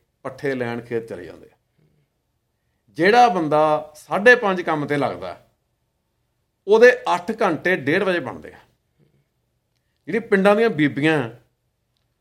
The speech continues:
ਉਹ ਚਾਰ ਵਜੇ ਉੱਠ ਕੇ ਸਵਾ ਚਾਰ ਕੰਮ ਲੱਗ ਜਾਂਦੀਆਂ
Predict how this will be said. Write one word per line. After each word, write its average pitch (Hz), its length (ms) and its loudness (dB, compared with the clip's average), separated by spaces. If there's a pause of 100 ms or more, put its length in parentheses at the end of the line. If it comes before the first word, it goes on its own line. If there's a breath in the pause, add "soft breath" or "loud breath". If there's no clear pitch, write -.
(300)
ਉਹ 233 100 4
ਚਾਰ 175 420 2
ਵਜੇ 202 220 0
ਉੱਠ 180 260 0
ਕੇ 202 140 0
ਸਵਾ 160 340 0
ਚਾਰ 180 240 -2
ਕੰਮ 165 200 -6
ਲੱਗ 151 140 -2
ਜਾਂਦੀਆਂ 95 320 -16